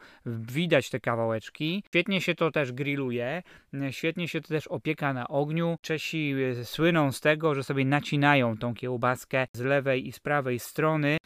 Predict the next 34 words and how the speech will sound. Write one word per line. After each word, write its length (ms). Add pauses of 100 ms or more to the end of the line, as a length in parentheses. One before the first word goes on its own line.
(120)
Mm, 340
co 200
się 200
dzieje? 540
No 160
tutaj 460
na 160
pewno 400
też, 440
e, 360
trzeba 280
wspomnieć 500
o 100
tym, 280
że 100
ta 100
kombinacja 760
wieprzowego 600
i, 320 (400)
mm, 320
wołowego 400
mięsa 400
nie 160
jest 220
absolutnie, 800 (480)
mm, 160
przypadkowa. 760
Teraz 320
będzie 500 (300)
dla 120
miłośników 640
wędlin, 500
miłośników 580
mięsiw 560